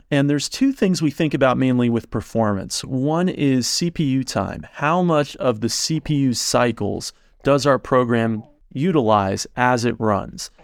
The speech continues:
And the other is memory consumption. How much of the system's ram is our program using as it executes? Memory consumption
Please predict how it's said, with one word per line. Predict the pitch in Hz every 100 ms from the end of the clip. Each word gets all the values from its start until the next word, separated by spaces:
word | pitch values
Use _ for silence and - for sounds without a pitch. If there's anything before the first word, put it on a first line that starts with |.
| - -
And | 139
the | 160
other | - 180 190 190 180
is | 160 156 135
memory | 160 190 175
consumption. | 135 113 - 101 98 - - - -
How | 151
much | 185 -
of | 156
the |
system's | 160 170 - 156 127
ram | 131 165 127 101 -
is | 135 131
our | 139
program | - 139 131 131 123
using | 123 139 113 107 104
as | 110 107
it | 110
executes? | 107 - - - - - - - _ -
Memory | 139 185 202
consumption | 180 151 - 117 110 127 117